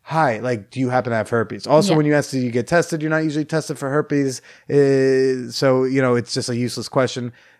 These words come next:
Speaker 1: So I enjoy someone asking me
Speaker 2: Yeah.
Speaker 1: because it means that they care about their sexual health.
Speaker 2: Yeah.
Speaker 1: Um, usually what I'll respond with is, "What does that question mean for you?"
Speaker 2: Yeah.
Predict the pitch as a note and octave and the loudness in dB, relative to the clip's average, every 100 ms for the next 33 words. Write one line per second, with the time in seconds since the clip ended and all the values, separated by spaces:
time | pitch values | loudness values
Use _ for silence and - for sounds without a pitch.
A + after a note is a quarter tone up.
0 | _ - F3+ A3+ A3+ A3+ A#3 G#3+ F#3 E3+ | _ -6 2 4 6 4 4 2 0 0
1 | E3 - A#2 G#2+ B2 D3 G#3 F#3+ B2 C#3+ | -2 -4 -8 -8 -10 -6 0 2 2 2
2 | C#3 C#3 C3+ C#3 A#2+ A#2 A2+ - G#2 - | 2 2 0 2 2 0 -4 -6 -8 -8
3 | G2+ A#2+ C3 C3+ A3+ E3+ F#3+ - _ A2 | -6 -4 -4 -4 -6 -6 -8 -20 _ -4
4 | G#2+ G#2 G#2+ B2+ C#3+ D#3 C3+ C3 A#2+ A2 | -4 -4 0 2 4 4 6 6 4 2
5 | - B2 A#2+ A2+ B2 A#2 G2 - _ _ | -2 -2 2 0 0 -2 -2 -12 _ _
6 | _ _ _ _ _ _ - C3 C3 B2+ | _ _ _ _ _ _ 0 2 2 2
7 | C3 - B2 - A2 A2+ A#2 - A2 G2+ | 2 4 0 0 -4 0 -2 -2 -4 2
8 | A2+ D3+ F#3 - F#3+ F3 C3 | 4 4 2 -4 0 0 -2